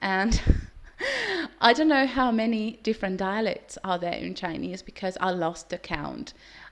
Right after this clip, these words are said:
Um, my teacher, she's from Hong Kong, and she has a particular accent at the beginning because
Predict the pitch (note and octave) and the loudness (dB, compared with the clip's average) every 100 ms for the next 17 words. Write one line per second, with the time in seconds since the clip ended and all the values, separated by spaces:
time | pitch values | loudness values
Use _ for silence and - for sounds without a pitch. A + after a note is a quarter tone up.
0 | - F#3 F#3 F3 G3+ G3+ A#3+ B3 - C#4+ | 0 0 0 -2 -2 -2 -4 -4 -4 -4
1 | - - G3+ - F3+ F3 F3+ F#3 F#3 G3 | -4 -2 -4 -4 -6 -6 -6 -6 -4 -4
2 | G#3 D4+ - - F#3+ F#3+ F#3+ F#3 - - | -2 -4 -4 -2 -2 -2 -4 -8 -10 -20
3 | - - A3+ A3 A3 G3+ - A#3 A3+ G#3 | -14 -2 2 2 2 -6 -8 -6 -2 2
4 | F#3+ F#3 - G#3 A#3 C4 A3 G3+ - - | 2 0 -2 -4 -4 0 2 2 -2 -6
5 | A3 F#3+ G3 E3+ D3+ G#3+ A#3 - F#3+ F3 | -6 -4 -4 -4 -4 -4 -4 -2 -2 -4